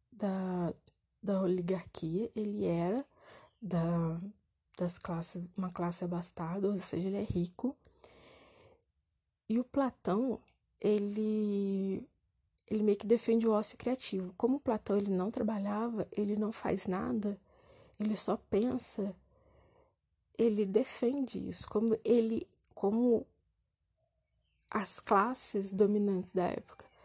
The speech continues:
não, não faziam isso, só tinham esse ócio criativo, elas podiam gastar o tempo delas apenas em pensar, ele achava isso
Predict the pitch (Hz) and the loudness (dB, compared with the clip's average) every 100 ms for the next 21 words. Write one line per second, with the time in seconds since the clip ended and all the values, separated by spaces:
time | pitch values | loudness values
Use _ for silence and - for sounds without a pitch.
0 | - - - - _ - 208 233 - - | -20 -20 -20 -20 _ 0 2 2 0 4
1 | 240 262 - 226 196 214 226 202 220 - | 4 4 0 -2 2 2 4 2 2 0
2 | 185 - 208 - 220 180 - - - 190 | -2 0 0 0 0 2 2 0 -4 -4
3 | - - 202 208 - - 180 202 214 208 | -4 -4 -4 -6 -8 -6 -4 -2 -2 -4
4 | - 180 208 - 202 - 196 - - 185 | -4 -4 -4 -4 -4 -6 -6 -4 -4 -6
5 | 175 175 196 202 226 220 220 - 190 - | -6 -4 -2 0 0 -2 -2 -4 -4 -4
6 | 196 220 262 - - - - - - - | -4 -2 -4 -8 -20 -20 -20 -20 -20 -4
7 | 202 214 220 226 233 254 208 208 - - | 0 0 0 -2 0 2 2 0 0 0
8 | 285 | -2